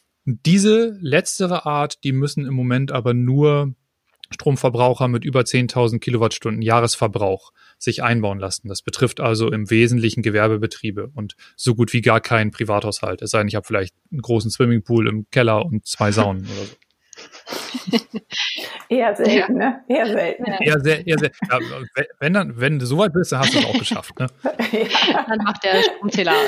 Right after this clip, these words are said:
Speaker 3: es auch nicht mehr, dann, ja. Das, äh,
Speaker 2: Nee.
Speaker 3: ja, ähm, ich hab, ähm, als ich, als wir, äh, als ich mich auf das Thema vorbereitet habe, kam dann immer gleich, ähm,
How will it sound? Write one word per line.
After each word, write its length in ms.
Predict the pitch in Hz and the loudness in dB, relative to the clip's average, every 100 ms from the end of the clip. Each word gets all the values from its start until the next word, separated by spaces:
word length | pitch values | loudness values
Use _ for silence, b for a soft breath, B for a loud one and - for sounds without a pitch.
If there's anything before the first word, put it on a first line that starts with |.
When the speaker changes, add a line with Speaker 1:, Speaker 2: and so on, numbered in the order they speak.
| 339 | 0
Speaker 3:
es 100 | - | -2
auch 120 | 170 | -2
nicht 160 | 160 | -4
mehr, 180 | 170 156 | -6 -6
dann, 280 | 170 165 175 | -6 -8 -6
ja. 240 | 190 175 - 320 B B B - | -4 -4 -2 -2 B B B -4
Das, 140 | 196 - _ _ - | -4 -4 _ _ -6
äh, 160 | 196 254 | 0 2
Speaker 2:
Nee. 240 | 208 170 190 190 190 - | 2 2 0 -2 -6 -4
Speaker 3:
ja, 260 | 220 214 - | 0 2 2
ähm, 340 | 220 220 - - _ - | 2 0 -2 -10 _ -4
ich 200 | 226 262 | -2 0
hab, 120 | 285 - - | 0 -2 -4
ähm, 580 | 240 240 240 240 240 - _ _ _ _ _ _ _ - 214 | -2 0 0 2 0 -2 _ _ _ _ _ _ _ -8 -4
als 160 | 208 220 | -2 -2
ich, 260 | 208 - | -2 0
als 240 | 135 202 220 | -2 -2 0
wir, 260 | 214 208 208 | 2 0 -2
äh, 160 | 196 | -2
als 180 | - 196 | -2 -2
ich 60 | 220 | -2
mich 140 | 208 | -2
auf 60 | 196 | -2
das 120 | 196 | -2
Thema 240 | 247 233 | 0 0
vorbereitet 760 | - 247 247 233 202 202 214 202 | 2 0 0 0 -2 -2 -4 -2
habe, 360 | 196 208 208 | 0 0 -2
kam 300 | 208 - 220 | -4 0 2
dann 120 | 233 214 | 2 2
immer 240 | 214 208 | 0 -2
gleich, 520 | 208 196 202 220 - | -2 0 2 0 -4
ähm, 680 | - 196 190 190 190 190 185 | -4 -4 -4 -6 -6 -8 -8